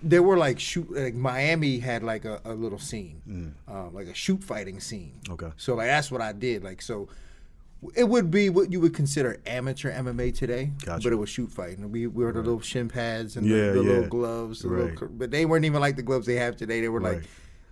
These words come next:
Speaker 1: the little cheap gloves. I don't
Speaker 2: Yeah.
Speaker 1: even know. I don't even know where they manufacture these things.
Speaker 2: <laughs>
Speaker 1: But
Speaker 2: Right, right.
Speaker 1: yeah, but that's, that's what it was. I had,
Speaker 2: That's
Speaker 1: like,
Speaker 2: crazy.
Speaker 1: eight, eight of those matches.
Speaker 2: At some point, you realized this thing is taking off, and I gotta get it in all the way.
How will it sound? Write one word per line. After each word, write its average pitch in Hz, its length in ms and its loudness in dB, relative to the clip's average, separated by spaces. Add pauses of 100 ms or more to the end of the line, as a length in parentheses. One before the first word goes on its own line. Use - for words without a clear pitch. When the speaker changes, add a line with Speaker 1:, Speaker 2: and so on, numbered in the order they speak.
(100)
Speaker 1:
the 113 140 0
little 123 180 4
cheap 139 380 0
gloves. 120 300 2
I 120 120 2
don't 123 120 4
Speaker 2:
Yeah. 131 100 12
Speaker 1:
even 110 120 6
know. 135 220 2
I 170 80 8
don't 214 100 10
even 170 120 8
know 156 100 6
where 139 140 6
they 131 80 4
manufacture 123 640 -2
these 101 220 -8
things. - 180 2
Speaker 2:
<laughs> - 160 8
Speaker 1:
But 202 200 8
Speaker 2:
Right, 113 300 8
right. 92 200 0
Speaker 1:
yeah, 95 260 -2
but 98 140 -6
that's, 107 320 -8
that's 110 320 -12
what 107 60 -8
it 104 80 -10
was. 110 400 -14
I 110 80 -8
had, 127 120 -2
Speaker 2:
That's 104 100 -4
Speaker 1:
like, 101 100 -4
Speaker 2:
crazy. 85 220 -6
Speaker 1:
eight, - 100 -10
eight 120 180 -4
of 104 60 -10
those 104 200 -8
matches. - 420 -16 (600)
Speaker 2:
At 90 100 -4
some 127 220 6
point, 127 300 10
you 110 120 4
realized 107 680 6 (180)
this 120 260 4
thing 139 220 6
is 127 100 2
taking 127 340 4
off, 98 340 0 (280)
and 104 120 -2
I 110 60 2
gotta 104 200 4
get 92 200 0
it 104 140 0 (340)
in 101 340 2
all 117 160 6
the 113 80 6
way. 107 300 6